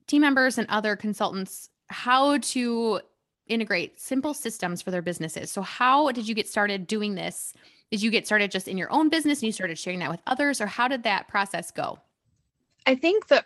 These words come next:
Speaker 2: earliest thing that comes to mind would be a spreadsheet, which is not surprising 'cause I am a total spreadsheet geek. And with my previous jobs, I was, like, the go-to spreadsheet person in the, in my department for all that stuff.
Speaker 1: We all need one of
Speaker 2: Um,
Speaker 1: those. So we're,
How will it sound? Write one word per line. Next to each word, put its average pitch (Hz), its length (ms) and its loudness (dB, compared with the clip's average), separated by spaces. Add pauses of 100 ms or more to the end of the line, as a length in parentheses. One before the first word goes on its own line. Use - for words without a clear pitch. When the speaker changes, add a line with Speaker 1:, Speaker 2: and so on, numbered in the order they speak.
(140)
Speaker 2:
earliest 247 500 8
thing 233 160 -2
that 196 100 -4
comes 208 300 -2
to 220 100 -6
mind 196 380 0
would 190 120 -6
be 185 380 -2
a 190 60 -6
spreadsheet, 196 840 -4
which - 180 -8
is 185 120 -10
not 160 160 -2
surprising 180 500 -2
'cause - 480 -8 (260)
I 180 80 -4
am 175 160 -6
a 170 100 -8 (180)
total 202 440 -6
spreadsheet - 640 -4
geek. 190 380 0
And 185 320 -2
with 208 280 -4
my 185 120 2
previous 190 440 2
jobs, 180 440 0
I 170 80 4
was, 170 200 -2
like, 170 200 -4
the 180 60 -4
go-to 175 340 -4
spreadsheet - 520 -8
person 208 440 2
in 190 140 0
the, 175 260 8 (520)
in - 80 2
my 202 120 10
department 220 600 4
for 190 400 2 (240)
all 196 140 4
that 185 200 -2
stuff. 214 340 4 (300)
Speaker 1:
We 262 120 0
all 277 140 6
need 269 160 6
one 240 120 10
of 233 60 6
Speaker 2:
Um, - 0 -
Speaker 1:
those. 165 360 -2
So 151 420 -4
we're, 185 240 -2